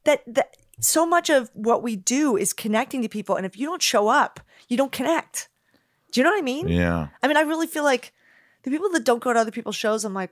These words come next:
Speaker 1: "Pff, all right." Or, but if you're in enough shows, then you <laughs> see everybody you're in their shows, you
Speaker 2: Right.
Speaker 1: know? I mean,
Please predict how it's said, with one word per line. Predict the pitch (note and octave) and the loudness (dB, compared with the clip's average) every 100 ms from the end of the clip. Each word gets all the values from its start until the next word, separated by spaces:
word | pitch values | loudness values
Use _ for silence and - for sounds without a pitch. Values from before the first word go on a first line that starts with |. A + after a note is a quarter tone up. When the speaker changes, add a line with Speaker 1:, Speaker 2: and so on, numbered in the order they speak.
| - | -12
Speaker 1:
"Pff, | - - - | -18 -16 -12
all | A3 | -4
right." | A#3 G3+ | -2 0
Or, | A#3+ B3 | -2 -2
but | A#3 | -4
if | B3 - | -6 -8
you're | C4+ | -8
in | C#4 D#4+ | -4 0
enough | D4+ B3+ | 0 0
shows, | - C#4 G3+ | 2 0 0
then | G#3 | -4
you | G#3+ | -4
<laughs> | |
see | - D4+ | 0 0
everybody | B3+ C4 B3 | 2 2 0
you're | G#3+ A3 - | 2 0 0
in | D4+ | 0
their | D#4 G#3+ | 0 0
shows, | - G3 F3+ F3+ G3+ | 0 -2 -2 -4 -8
you | |
Speaker 2:
Right. | D3 G3+ | -6 -6
Speaker 1:
know? | F#3 E3+ _ _ - | -6 -10 _ _ -8
I | |
mean, | G#3 | -4